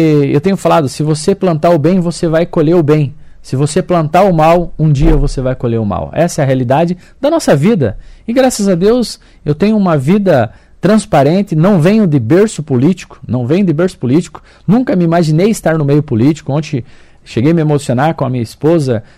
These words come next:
é, com a minha mãe, porque a minha mãe passou muita dificuldade na vida, até hoje passa, porque nós sabemos como que é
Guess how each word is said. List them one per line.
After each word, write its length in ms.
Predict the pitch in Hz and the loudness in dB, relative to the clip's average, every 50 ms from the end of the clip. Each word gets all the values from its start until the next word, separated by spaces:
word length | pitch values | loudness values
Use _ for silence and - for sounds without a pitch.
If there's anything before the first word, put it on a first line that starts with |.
| _ _ - | _ _ -4
é, 380 | - 117 120 - 120 120 113 - - | -2 0 0 0 0 0 -2 -6 -4
com 100 | - 139 | -2 0
a 80 | 143 143 | 2 2
minha 220 | 156 165 165 147 | 4 2 2 2
mãe, 420 | 123 127 147 175 190 185 143 113 - - - - - - | 2 2 2 2 2 2 0 -2 -6 -10 -20 -20 -16 -14
porque 200 | - 175 - 330 | -10 -8 -6 -4
a 20 | |
minha 160 | 311 262 254 | -2 -2 -2
mãe 180 | 214 214 254 277 | -2 -2 -2 -2
passou 240 | - 359 - - 233 | -4 -4 -4 0 0
muita 280 | 208 220 247 - 254 | 2 2 2 0 -2
dificuldade 680 | 208 208 196 - - - 185 156 170 208 233 185 170 160 | -4 -4 -6 -6 -6 -6 -2 0 0 0 0 -2 -2 -2
na 100 | 147 131 | -2 -2
vida, 420 | 117 139 135 117 107 107 - - | -2 -2 -2 -2 -2 -6 -8 -8
até 160 | - - 330 349 | -6 -4 -2 -2
hoje 260 | 247 262 269 - - | -2 -2 -4 -4 -6
passa, 580 | - - 185 233 262 254 - - 139 - - - _ _ - - - _ _ | -6 -4 -4 -4 -4 -6 -8 -8 -10 -10 -10 -14 _ _ -20 -20 -20 _ _
porque 160 | - 175 208 | -12 -8 -6
nós 160 | 226 220 - | -4 -4 -4
sabemos 440 | - 202 151 170 208 226 220 190 - | -4 -2 -2 -2 -2 -2 -2 -4 -4
como 240 | - 185 180 170 156 | -4 -4 -4 -4 -4
que 140 | - 165 | -4 -2
é 220 | 160 180 196 190 | -2 0 -2 -2